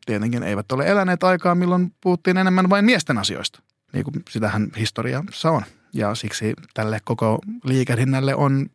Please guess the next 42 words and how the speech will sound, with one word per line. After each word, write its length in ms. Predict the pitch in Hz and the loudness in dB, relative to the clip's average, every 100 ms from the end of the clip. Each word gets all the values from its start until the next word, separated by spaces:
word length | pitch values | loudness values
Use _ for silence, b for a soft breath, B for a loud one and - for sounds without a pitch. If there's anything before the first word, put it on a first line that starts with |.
| - | 2
tilausta 480 | 185 131 131 - | 4 4 2 0
ja 100 | 175 | 0
syy. 300 | 185 214 107 - _ - | 2 2 0 -4 _ 0
Mä 60 | |
ymmärrän, 300 | 170 156 143 | 2 2 2
mistä 220 | 151 - 170 | 2 2 0
se 60 | |
tulee. 280 | 165 120 - - _ b b b b b - | 0 0 -2 -18 _ b b b b b -6
Ja 340 | 117 117 107 - | -2 0 0 -2
mä 180 | 120 123 | 0 0
en 60 | 113 | 0
ole 60 | - | 0
kokenut 340 | 185 151 143 | 0 2 0
itsestä 280 | 175 151 139 | 2 2 2
niin, 160 | 127 | 2
mutta 140 | 120 120 | 2 2
se 100 | 127 | 2
herätti 320 | 135 120 113 | 2 0 -2
mut 180 | 117 147 | 0 2
itekin 320 | 180 - 107 | 0 0 -4
kanssa, 220 | 113 113 | -4 -4
kun 120 | - 120 | -4 0
puhuin 280 | 190 170 113 | 2 4 0
niitten 240 | 107 110 | -2 -2
nuorten 300 | 110 104 127 | -2 -2 -4
kanssa. 220 | - 120 | -4 -4
Ne 60 | 123 | -2
oli 100 | 123 | -2
silleen, 260 | 127 123 | -2 -2
että 80 | 123 | -2
kun 100 | 156 | 0
joka 160 | 170 160 | 2 2
paikassa 320 | 131 120 - | 0 -2 -4
puhutaan 400 | - 120 117 123 | -2 -2 0 0
vaan 260 | 120 123 120 | 2 2 2
niin 200 | 120 120 | 0 -2
kuin 360 | 117 120 117 123 | -2 0 2 2
nais-, 360 | 117 113 - | 2 0 -4
nais-, 320 | 113 107 107 - | -4 -4 -4 -4
nais-, 320 | 131 151 - | -2 -2 0
nais-, 260 | 185 180 - | 0 0 0
naisjutuista. 580 | 196 147 113 104 - | 2 2 -2 -10 -14